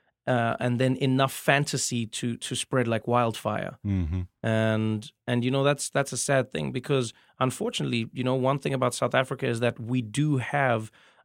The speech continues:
Speaker 1: a, a large crime problem. You know, that's something s-, most South
Speaker 2: Yeah.
Speaker 1: Africans won't lie about, most South Africans will agree on. And because you have a population that is predominantly black, black people are the majority in the country,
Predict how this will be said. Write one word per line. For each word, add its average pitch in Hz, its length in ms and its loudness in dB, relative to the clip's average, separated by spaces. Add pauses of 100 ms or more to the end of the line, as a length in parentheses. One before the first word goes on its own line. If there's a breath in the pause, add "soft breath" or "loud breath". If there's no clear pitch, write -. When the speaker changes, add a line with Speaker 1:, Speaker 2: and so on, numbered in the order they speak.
Speaker 1:
a, 117 240 2
a 120 100 0
large 120 640 2
crime 208 320 0
problem. - 460 -6 (180)
You 131 80 -6
know, 120 140 -2
that's 147 180 -2
something 123 540 -2 (120)
s-, - 120 -10
most 131 320 2
South 107 100 4
Speaker 2:
Yeah. 117 80 4
Speaker 1:
Africans 117 380 -4
won't 113 260 -2
lie 110 220 0
about, 131 400 -2
most 120 220 -4
South 120 100 -4
Africans 117 340 -4
will 113 100 -2
agree 110 280 0
on. 139 200 0 (640 soft breath)
And 120 420 2
because 131 340 0
you 139 80 2
have 127 180 2
a 110 60 -4
population 127 640 0
that 120 120 2
is 113 120 -2
predominantly 123 920 -2
black, 110 520 -4
black 139 180 0
people 131 220 -4
are 120 80 0
the 113 60 -4
majority 117 520 -2
in 113 60 -2
the 110 80 -4
country, 120 480 -4